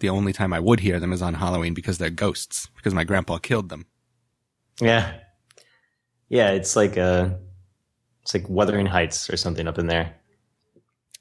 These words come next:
Speaker 2: Very
Speaker 1: Uh,
Speaker 2: spooky British people.
Speaker 1: I don't even understand that reference.
Speaker 2: I, uh,
Speaker 1: Is that
Speaker 2: saw
Speaker 1: a
Speaker 2: this karaoke stuff last night, and, uh, somebody did Kate Bush's Wuthering Heights. And,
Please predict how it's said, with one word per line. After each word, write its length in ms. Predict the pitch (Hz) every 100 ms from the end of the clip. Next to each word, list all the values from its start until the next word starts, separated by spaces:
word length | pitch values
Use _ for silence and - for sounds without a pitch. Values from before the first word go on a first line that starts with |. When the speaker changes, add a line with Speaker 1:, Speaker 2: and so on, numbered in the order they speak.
| -
Speaker 2:
Very 200 | 123 101
Speaker 1:
Uh, 40 | 98
Speaker 2:
spooky 360 | 107 104 90
British 260 | 80 85 82
people. 400 | 90 82 92 80 139
Speaker 1:
I 40 |
don't 100 | 123
even 140 | 101
understand 440 | 98 95 - 123 101
that 100 | 85
reference. 520 | 92 92 101 117 - - _ _ _ _ _ _ -
Speaker 2:
I, 280 | 107 127 127
uh, 220 | 113 101
Speaker 1:
Is 140 | 92 92 - - _ _ _ _ _ -
that 80 |
Speaker 2:
saw 140 | 95 123
Speaker 1:
a 20 |
Speaker 2:
this 140 | 98
karaoke 600 | - - 104 101 110 104
stuff 340 | 87 92 87 -
last 280 | 87 87 -
night, 360 | 87 85 80 - -
and, 560 | 98 90 87 85 87 - _ _ _ _ _ _ _ _ 95
uh, 120 | 92
somebody 260 | 120 110 98
did 180 | 92
Kate 220 | - 101 90
Bush's 400 | 101 95 87 87
Wuthering 300 | 92 87 80
Heights. 540 | 90 82 - - - _ _ _ - -
And, 400 | 95 90 90 85